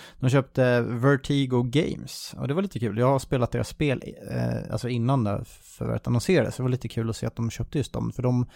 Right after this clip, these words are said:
deras kändaste spel heter Arizona Sunshine, eh, och är ett, de gör bara V R-titlar. Eh, och jag spelar just Arizona Sunshine på mitt V R-headset.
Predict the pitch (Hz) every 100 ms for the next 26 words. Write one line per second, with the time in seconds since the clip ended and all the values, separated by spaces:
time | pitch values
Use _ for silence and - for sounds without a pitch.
0 | - 123 - 147 139 127 - - 117 107
1 | - - 113 107 113 113 110 107 - 143
2 | 123 113 92 95 110 117 110 110 - -
3 | 117 113 - - - 120 131 131 147 135
4 | 147 139 131 147 - - - _ _ _
5 | - 113 98 120 123 120 - 123 123 113
6 | 110 - 117 117 117 - - 120 117 -
7 | 113 - 117 131 131 - 110 110 107 110
8 | -